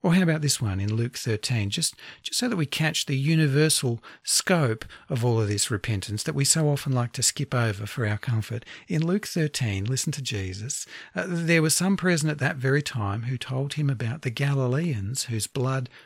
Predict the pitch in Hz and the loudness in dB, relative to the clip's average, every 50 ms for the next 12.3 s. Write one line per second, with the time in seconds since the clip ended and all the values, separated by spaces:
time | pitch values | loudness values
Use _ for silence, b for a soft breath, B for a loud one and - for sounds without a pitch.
0 | B B - - 147 147 156 160 160 - - - 120 139 120 123 139 151 165 165 | B B -6 0 2 2 4 4 2 0 -2 -4 -4 -2 0 2 4 4 4 2
1 | 135 127 113 107 - 123 123 110 - - 117 107 107 - - 117 113 - - 117 | 2 0 -2 -4 -4 -4 -6 -6 -4 -4 -4 -4 -4 -2 -2 -2 -4 -4 -6 -8
2 | - - 117 107 104 101 - - - 147 139 - - - - _ _ _ _ _ | -8 -8 -8 -8 -8 -8 -8 -8 -8 -8 -8 -8 -8 -8 -10 _ _ _ _ _
3 | _ _ _ _ _ _ _ _ _ _ _ _ _ _ _ _ _ _ _ _ | _ _ _ _ _ _ _ _ _ _ _ _ _ _ _ _ _ _ _ _
4 | _ _ - - 120 110 - - 123 117 110 - - - - 117 117 123 - - | _ _ -4 -2 0 0 2 0 0 0 0 0 -2 -2 0 0 0 -2 -2 -6
5 | 123 127 - 110 - - - _ _ _ _ _ _ _ _ _ _ _ _ _ | -10 -10 -12 -14 -14 -16 -18 _ _ _ _ _ _ _ _ _ _ _ _ _
6 | _ _ _ _ _ - 127 117 110 - - 170 170 - - - - 110 107 117 | _ _ _ _ _ -6 -4 -4 -4 -2 -2 -2 -4 -4 -8 -12 -8 -6 -4 -4
7 | 120 - - - 107 107 113 113 104 95 92 104 120 139 156 - - 120 107 - | -4 -4 -2 -2 -2 0 0 -2 -2 -2 -4 -4 -2 -4 -4 -4 -4 -4 -6 -6
8 | - _ _ - 123 110 101 98 98 98 101 107 135 143 - - - - 135 123 | -8 _ _ -8 -4 -4 -4 -4 -4 -4 0 0 2 4 4 4 2 2 0 0
9 | 147 151 147 - - 123 120 - - - 123 131 123 117 107 98 110 139 165 175 | 0 -2 -4 -4 -4 -4 -4 -4 -4 -2 0 2 2 2 2 2 2 2 2 2
10 | 147 165 160 170 170 156 160 175 190 233 240 247 - - - _ _ - 147 - | 2 4 2 2 2 2 2 2 2 2 0 0 -2 -6 -8 _ _ -6 -2 0
11 | 151 139 - 147 143 - - 160 156 - - 139 147 151 151 147 143 - - 147 | 2 2 2 2 2 2 2 0 -2 -2 -2 0 0 2 2 2 0 0 0 -2
12 | 151 170 214 269 277 | -2 -2 -4 -6 -10